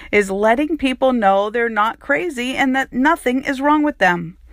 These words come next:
In fact, a lot of this information is common knowledge to governmental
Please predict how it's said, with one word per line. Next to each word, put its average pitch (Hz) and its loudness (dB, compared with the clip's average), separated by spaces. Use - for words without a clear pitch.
In 233 0
fact, 277 2
a 208 0
lot 214 0
of 339 -8
this 220 -4
information 196 -2
is 196 -2
common 302 0
knowledge 226 -4
to - -2
governmental 190 0